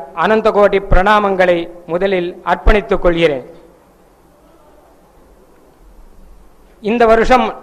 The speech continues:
நமக்கு மிக முக்கியமான ஒரு ஆண்டாகும். தமிழ்நாட்டின் தவப்பயனாக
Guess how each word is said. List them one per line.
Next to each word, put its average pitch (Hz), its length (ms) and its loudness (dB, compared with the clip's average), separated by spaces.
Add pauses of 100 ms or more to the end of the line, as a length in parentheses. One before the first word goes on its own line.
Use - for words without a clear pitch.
(100)
நமக்கு 202 760 -2
மிக 208 240 0
முக்கியமான 240 680 2
ஒரு 226 160 4
ஆண்டாகும். 202 580 2 (2250)
தமிழ்நாட்டின் 254 760 2
தவப்பயனாக 226 1080 2